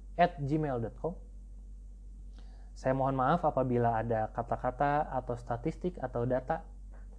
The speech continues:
yang keliru. Saya tunggu masukannya sehingga kedepannya, eh, bisa menjadi kebaikan untuk saya maupun kebaikan untuk podcast ini,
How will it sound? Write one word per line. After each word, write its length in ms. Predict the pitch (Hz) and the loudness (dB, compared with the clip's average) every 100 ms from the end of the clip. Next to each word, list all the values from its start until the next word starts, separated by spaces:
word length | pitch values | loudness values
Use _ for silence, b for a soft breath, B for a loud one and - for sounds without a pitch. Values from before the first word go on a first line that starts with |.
| B B B - | B B B -6
yang 320 | 135 127 127 | -4 -2 -2
keliru. 480 | 127 123 139 190 - - - - - - - - | 0 2 4 2 -2 -12 -14 -14 -14 -14 -14 -10
Saya 240 | - 127 | -2 -2
tunggu 400 | 123 123 123 143 | 0 -2 2 2
masukannya 800 | 147 127 123 117 113 135 151 160 - - - - | 2 -2 -2 -2 0 0 2 0 -4 -12 -14 -10
sehingga 320 | 113 113 127 127 | -6 -2 0 0
kedepannya, 640 | 135 117 113 127 135 135 b b b b b - | 0 0 -2 -2 -2 -4 b b b b b -12
eh, 180 | - 110 110 | -8 -4 -2
bisa 240 | 120 139 | 0 2
menjadi 800 | 127 123 117 113 120 123 123 127 - - - - - - - - - - - - - - - - - - - | 2 2 2 2 2 2 0 -4 -10 -14 -14 -14 -14 -14 -14 -14 -14 -14 -14 -14 -14 -14 -12 -12 -12 -14 -10
kebaikan 480 | 135 120 120 147 143 | -2 0 2 2 2
untuk 240 | 131 135 - | 0 -4 -2
saya 320 | 127 147 156 | 0 2 2
maupun 400 | 151 120 131 123 | 0 -2 -4 -4
kebaikan 480 | 123 110 110 131 131 | -4 -4 -4 -6 -6
untuk 320 | 120 117 - - | -4 -6 -6 -8
podcast 320 | - - 117 127 | -6 -4 -6 -4
ini, 400 | 117 135 151 | -4 -2 -4